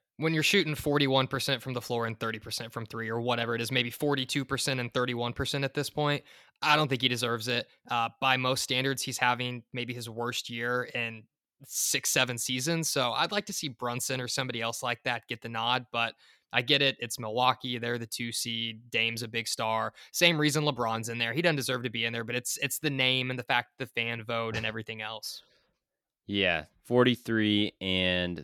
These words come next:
Speaker 2: thirty-five percent for Dame, and I'm
Speaker 1: All right, those
Speaker 2: rounding
Speaker 1: have
Speaker 2: up.
Speaker 1: come up. Those have come up the last few days then, 'cause it was looking at about forty-two and thirty-one a few days ago when I checked.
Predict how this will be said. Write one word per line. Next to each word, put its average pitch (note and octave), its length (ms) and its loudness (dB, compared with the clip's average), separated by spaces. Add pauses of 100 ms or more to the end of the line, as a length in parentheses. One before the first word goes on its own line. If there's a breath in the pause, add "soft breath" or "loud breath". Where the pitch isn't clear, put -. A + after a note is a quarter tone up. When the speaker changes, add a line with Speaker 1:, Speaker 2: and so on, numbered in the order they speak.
(120)
Speaker 2:
thirty-five F2 760 2
percent F#2+ 600 -2
for F#2 240 -2
Dame, F2+ 480 0 (260)
and F2+ 240 2
I'm F2 100 2
Speaker 1:
All D4 80 8
right, D#3 220 6
those A#3+ 220 8
Speaker 2:
rounding C4 80 10
Speaker 1:
have - 20 4
Speaker 2:
up. D3 60 -6
Speaker 1:
come A3+ 220 8
up. B2+ 340 4
Those A3 240 2
have - 140 2
come D3 200 4
up B2 140 2
the B2+ 80 0
last A2 260 -2
few A#2 140 -6
days G#2+ 260 -6
then, A2+ 160 -12
'cause C3 140 -6
it F3+ 100 0
was D3+ 160 2
looking C#3+ 220 2
at C3 80 0
about A#2+ 400 0
forty-two C#3 800 4
and A#2 120 0 (140)
thirty-one A2+ 580 0
a G#2+ 60 -8
few A#2+ 180 -6
days G#2+ 220 -4
ago A2 200 -6
when A2+ 100 -8
I A2 80 -8
checked. - 420 -10